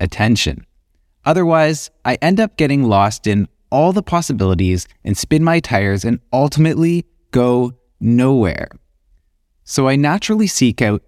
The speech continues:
certain limits that help me move forward. In this episode, I'm going to talk about how you can use constraints to push you forward in your own creativity. In chapter one, I'm gonna share a story about a musician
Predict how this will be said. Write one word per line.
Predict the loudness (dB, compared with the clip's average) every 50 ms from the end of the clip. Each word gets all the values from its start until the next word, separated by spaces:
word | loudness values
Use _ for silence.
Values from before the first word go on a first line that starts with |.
| -16
certain | -12 -6 -4 -2 -2 0 0 0
limits | 2 2 2 2 0 0 -2 -4
that | -4 -2 -2 -2 -2
help | -2 -2 -2 0
me | 2 2 2
move | 2 2 2 0 0 -2
forward. | -6 -8 -4 0 0 2 0 0 -2 -4 -6 -8 -10 -12 -18 _ _ _ _ _ _ _ _ _ _ _ _ _ _ -2
In | 0 2
this | 2 2 2
episode, | 0 -2 0 -2 -2 -2 -2 -2 -2 -2 -4 -8 _ _ -4
I'm | -2 0 0
going | 0 2 2 2 2
to | 2
talk | 0 0 0 0 0 0
about | -2 0 0 -2 -2 -4 -8 _ -4
how | 0 0 2 2
you | 2 0 0 0 -2 0
can | 0 2 2
use | 4 2 2 0
constraints | 0 0 0 0 0 -2 0 0 0 0 -2 -4 -4
to | -6 -4
push | 0 0 -2 -2 -2 -2
you | -2 -2 -2 -2
forward | 0 0 0 2 2 0 0 0 0 -2 -2
in | 0 2 4 4 4
your | 4 2 2 0 -2 -4 -2
own | -2 0 2 2 2 2 0
creativity. | 0 0 0 0 0 0 0 -2 -2 0 0 -2 -2 -4 -8 -10 -16 _ _ _ _ _ _ _ _ _ _ _ _ _ _ _ _ _ _ _ _ _ _ -2
In | 0 0
chapter | 2 2 0 0 0 0 -2
one, | 0 0 0 -2 -2
I'm | -2 -2
gonna | -2 0 -2 -2
share | -2 0 0 0
a | 0
story | -2 -4 -4 -2 0 0 0 0 -2
about | -2 -2 -2 -2 0 0 0
a | 2
musician | 2 2 0 0 0 0 0 0 0 0 2 0 0